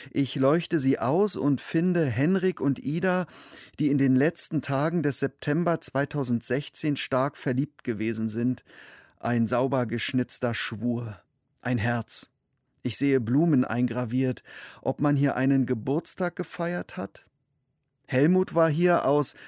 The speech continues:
West Germany. Die älteste Inschrift datiert von neunzehnhundertdreißig. Ich finde sie auf dem Holz der Tür und vermute,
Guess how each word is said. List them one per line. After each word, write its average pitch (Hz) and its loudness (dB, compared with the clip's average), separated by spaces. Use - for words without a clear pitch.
West 143 0
Germany. 110 2
Die 120 0
älteste 156 0
Inschrift 185 -2
datiert 170 -2
von 139 0
neunzehnhundertdreißig. 127 0
Ich - -10
finde 175 2
sie 156 0
auf 131 -4
dem 120 0
Holz 151 2
der 127 -2
Tür 180 -2
und 135 0
vermute, 151 0